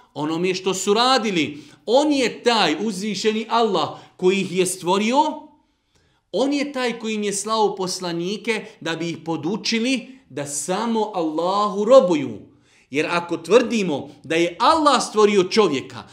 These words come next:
da je on stvoritelj zemlje i nebesa, samim tim on je jedino božanstvo koje zaslužuje da mu se robuje. Niko drugi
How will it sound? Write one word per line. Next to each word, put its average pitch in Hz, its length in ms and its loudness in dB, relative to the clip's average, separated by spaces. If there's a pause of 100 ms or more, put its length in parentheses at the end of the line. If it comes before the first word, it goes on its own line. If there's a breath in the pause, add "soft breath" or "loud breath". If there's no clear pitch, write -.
da 147 120 -2
je 190 80 4
on 320 160 6
stvoritelj 269 500 0
zemlje 240 340 0
i 214 40 0
nebesa, 214 720 0 (240 loud breath)
samim 160 840 -6
tim 185 540 -2 (140)
on 175 320 -2
je 147 480 -2
jedino 190 840 0
božanstvo 165 1000 -2 (200 loud breath)
koje 180 280 4
zaslužuje 254 720 -4
da 269 140 -2
mu 254 100 -2
se 220 200 0
robuje. 135 680 -2 (260 loud breath)
Niko 247 640 0
drugi 156 760 -4